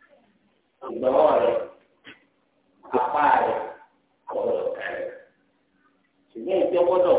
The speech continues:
kalẹ̀ tó jọ ara yẹn, ó náà ní kí ni? Àtẹ́lẹwọ́ rẹ̀, torí pé àwọn àtẹ́lẹwọ́ méjèèjì, wọ́n mú nọ́mbà méjì nínú nǹkan méjì dáná bí ní Ọlọ́run ní kí wọ́n máa forí kalẹ̀ báyìí. Torí rẹ̀,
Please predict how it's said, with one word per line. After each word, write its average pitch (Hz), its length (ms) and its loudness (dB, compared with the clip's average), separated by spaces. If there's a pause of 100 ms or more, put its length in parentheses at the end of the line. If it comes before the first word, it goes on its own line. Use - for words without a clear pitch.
kalẹ̀ 143 340 0
tó 165 140 -2
jọ 170 180 2
ara 165 240 4
yẹn, 135 260 0
ó 131 120 -10
náà 160 180 2
ní 139 100 -4
kí 139 160 -8
ni? 127 140 -4 (1000)
Àtẹ́lẹwọ́ 135 580 0
rẹ̀, - 140 0
torí 160 180 -6
pé 175 180 -2 (720)
àwọn 147 440 -2 (420)
àtẹ́lẹwọ́ 160 600 0
méjèèjì, 175 600 2 (580)
wọ́n 165 160 -2
mú 170 160 -2
nọ́mbà 170 380 2
méjì 139 380 -4 (320)
nínú - 240 -4
nǹkan 135 280 -2
méjì 143 320 -4
dáná 143 300 -2
bí 131 120 -2
ní 123 180 -8
Ọlọ́run 131 280 -4
ní 127 100 -8
kí 123 140 -10
wọ́n 113 180 -4
máa 113 160 -8
forí 110 260 -12
kalẹ̀ 107 360 -14
báyìí. 98 300 -8 (1300)
Torí 139 260 -2
rẹ̀, 123 200 2